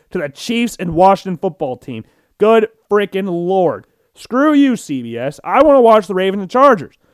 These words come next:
Why are the Ravens and Chargers not the late game on C B S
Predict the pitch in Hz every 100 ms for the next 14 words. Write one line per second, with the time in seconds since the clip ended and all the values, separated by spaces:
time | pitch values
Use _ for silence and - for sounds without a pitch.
0 | _ - 214 311 262 226 214 190 202 202
1 | 196 175 202 202 208 226 277 - 185 160
2 | 175 _ _ 190 208 - 233 233 233